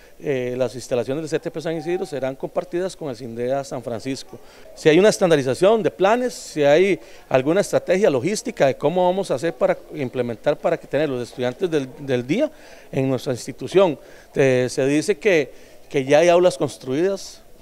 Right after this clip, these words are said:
No, aquí sí, desde hace un tiempo atrás, la misma directora de, del centro educativo cindea había pedido posicionar algunas baldosas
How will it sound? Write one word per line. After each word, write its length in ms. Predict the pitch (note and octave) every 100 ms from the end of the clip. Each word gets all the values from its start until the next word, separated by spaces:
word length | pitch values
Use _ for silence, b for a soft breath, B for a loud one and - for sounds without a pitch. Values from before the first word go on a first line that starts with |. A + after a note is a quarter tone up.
| - D3
No, 260 | B2+ C#3+ D#3
aquí 260 | - D3
sí, 340 | C3 E3+ G3 C#3
desde 320 | B2+ B2 B2
hace 180 | C3 E3
un 200 | D3 C3
tiempo 280 | D#3+ -
atrás, 320 | C#3+ D3 D#3+ E3
la 100 | C3
misma 300 | C3+ D#3 - b b b
directora 640 | D3 B2 - C#3+ E3 D3+
de, 100 | A#2+
del 160 | A#2 A2+
centro 300 | C3 A#2+ D#3+
educativo 380 | - C3 D#3 D#3
cindea 400 | C#3+ B2 C#3+ D#3
había 280 | C3+ C#3+ - B B B -
pedido 640 | C#3 C#3 D3+ F3 D3+ B2+ -
posicionar 520 | B2+ A#2+ B2 B2 D3+
algunas 360 | C#3+ D3+ D#3+
baldosas 520 | C#3+ B2+ C#3+ D3 F3